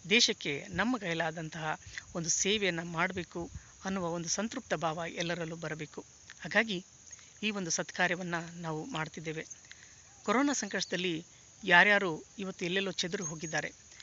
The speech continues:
ಬೆಂಗಳೂರಿನಲ್ಲಿ ಬರಹದಲ್ಲಿ, ಸಾಂಸ್ಕೃತಿಕ ರಂಗದಲ್ಲಿ ತೊಡಗಿಕೊಂಡಿದ್ದ ನಾವುಗಳು ಇವತ್ತು ರೈತಾಪಿ ಕೆಲಸದಲ್ಲಿ ತೊಡಗಿಕೊಂಡಿದ್ದೇವೆ. ಇದರಲ್ಲೂ ಒಂದು ಸಂತೋಷವನ್ನು ಕಾಣ್ತಿದ್ದೇವೆ. ವಿದ್ಯಾರ್ಥಿಗಳ ಏಳಿಗೆ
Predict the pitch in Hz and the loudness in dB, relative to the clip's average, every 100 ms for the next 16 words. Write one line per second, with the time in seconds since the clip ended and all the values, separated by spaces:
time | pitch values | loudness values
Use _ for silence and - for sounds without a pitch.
0 | - - - 180 190 208 196 196 165 - | -20 -20 -2 0 2 2 2 0 -4 -6
1 | - - 175 180 185 175 170 170 175 214 | -20 -2 0 2 2 0 0 -2 -4 -6
2 | - 180 170 170 160 180 175 175 180 165 | -2 0 2 0 0 -2 -4 -4 -6 -4
3 | 165 165 196 190 165 226 180 175 170 226 | -4 -4 -2 -4 -4 -6 -4 -2 -2 -2
4 | 220 - 175 160 170 170 165 - 170 156 | -4 -4 -6 -4 -6 -6 -10 -8 -8 -6
5 | 165 139 - - - - 254 277 240 180 | -6 -8 -12 -20 -10 -2 0 2 0 0
6 | 190 170 - 180 202 180 185 165 156 - | -4 -4 -2 -2 0 -2 -2 -2 -4 -6
7 | - 156 - 156 151 - - - - - | -6 -4 -6 -8 -8 -10 -14 -16 -16 -18
8 | - - - - - - 185 175 247 - | -20 -18 -18 -20 -20 -8 -2 2 2 2
9 | 196 170 160 151 - - - - - - | 2 2 0 -6 -16 -20 -20 -20 -18 0
10 | 185 180 185 | 0 2 0